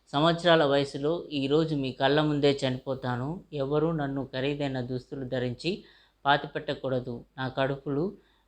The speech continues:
విప్పకూడదు, మరియు నన్ను మీతో హెబ్రోనుకు తీసుకువెళ్ళకం-, తీసుకువెళ్ళండి."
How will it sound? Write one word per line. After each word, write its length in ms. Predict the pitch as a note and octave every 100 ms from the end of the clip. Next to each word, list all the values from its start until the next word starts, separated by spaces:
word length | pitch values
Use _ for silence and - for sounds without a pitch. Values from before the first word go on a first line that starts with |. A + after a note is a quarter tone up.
| -
విప్పకూడదు, 840 | C#3+ C#3 D3+ D3+ C3+ B2+ C#3+ G3+ -
మరియు 320 | D3 C3 C3+
నన్ను 320 | C3 C3 B2+ B2
మీతో 420 | B2+ D3+ F3 E3+
హెబ్రోనుకు 680 | C#3+ B2+ C#3+ D3+ C#3+ - E3
తీసుకువెళ్ళకం-, 840 | C#3 B2+ - C3+ C3 A#2+ B2 B2+ - _ -
తీసుకువెళ్ళండి." 840 | D3+ - C#3+ C3+ C3 B2+ C3+ B2